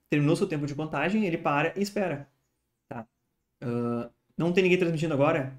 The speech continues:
percebo, percebo que não tem n-, ninguém, o meio tá ocioso, agora o A vai começar a enviar.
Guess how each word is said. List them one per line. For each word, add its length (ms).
percebo, 360
percebo 420
que 80
não 140
tem 160
n-, 100
ninguém, 540
o 60
meio 220
tá 80
ocioso, 680
agora 600
o 120
A 120
vai 100
começar 240
a 20
enviar. 360